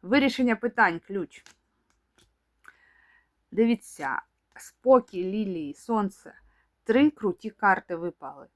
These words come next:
Вони позитивніші. Тобто до кінця року в нас буде вирішення проблем. І все-таки, все-таки йде карта миру, позитиву, спокою. Щось таки буде таке,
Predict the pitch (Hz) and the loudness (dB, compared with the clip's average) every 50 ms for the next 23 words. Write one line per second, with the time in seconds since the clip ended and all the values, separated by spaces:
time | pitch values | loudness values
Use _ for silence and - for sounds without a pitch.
0 | _ _ _ _ _ _ _ _ _ _ _ _ _ _ _ _ - 196 214 247 | _ _ _ _ _ _ _ _ _ _ _ _ _ _ _ _ -4 0 0 0
1 | 240 - - 247 254 269 233 226 262 - - 277 269 269 240 226 196 170 160 - | 0 2 4 6 6 6 6 4 0 -2 -2 -2 -2 0 2 0 0 -2 -4 -8
2 | - - - 165 _ - 247 240 226 - _ - 165 151 190 202 202 233 233 226 | -14 -18 -20 -12 _ 0 0 0 0 -2 _ -10 -10 -8 -10 -10 -6 -6 -6 -4
3 | - 269 269 269 262 233 247 233 220 - - 185 190 202 226 240 247 226 202 190 | 0 2 4 4 6 6 6 6 4 2 -6 -6 -2 4 6 6 6 6 2 -2
4 | 196 233 240 190 202 180 180 220 247 262 254 254 226 - 226 208 202 190 - - | -2 0 0 0 0 0 0 0 2 2 2 0 -2 -2 -4 -4 -4 -4 -6 -6
5 | 208 202 196 214 220 226 220 202 170 131 _ _ _ _ _ _ _ _ _ _ | -4 -2 2 2 4 4 4 2 0 -4 _ _ _ _ _ _ _ _ _ _
6 | _ _ - - _ _ _ _ - 220 226 208 - - 285 294 311 302 - 196 | _ _ -20 -20 _ _ _ _ -6 -6 -6 -6 -4 0 2 2 2 0 -2 -8
7 | 185 - _ - 143 127 - - - - - - 277 277 269 254 240 - - 143 | -8 -8 _ -18 -18 -18 -18 -16 -16 -14 -4 2 4 4 6 6 4 2 -2 -14
8 | 139 _ _ 156 151 156 160 202 202 - - 233 240 240 233 - 196 180 160 147 | -20 _ _ -18 -18 -18 -16 -18 -16 -10 -6 -4 -4 -4 -6 -10 -12 -14 -12 -12
9 | 147 139 135 135 - _ _ _ _ _ _ - 202 208 190 202 196 - - 202 | -12 -12 -14 -16 -20 _ _ _ _ _ _ -2 0 0 0 0 -2 -4 -4 -4
10 | 185 170 160 147 143 - - - - _ - 214 226 233 226 _ - 196 202 202 | -2 -2 -2 -4 -6 -12 -18 -20 -14 _ 2 4 4 4 4 _ -4 -2 -2 -2
11 | 175 185 214 220 202 170 - - - - - - 233 247 247 262 262 262 - - | -2 -2 0 0 0 0 -2 -6 -12 -14 -6 0 2 4 4 4 2 0 -8 -20
12 | - _ _ _ - 185 185 _ _ - 202 214 208 - _ - 180 170 180 190 | -20 _ _ _ -12 -12 -12 _ _ -12 -10 -10 -10 -12 _ -18 -14 -10 -6 -6
13 | 196 208 202 175 165 190 185 185 - - 165 170 _ _ - 175 180 202 240 269 | -4 -6 -6 -8 -8 -8 -8 -8 -8 -12 -14 -14 _ _ -8 -6 -2 0 0 -2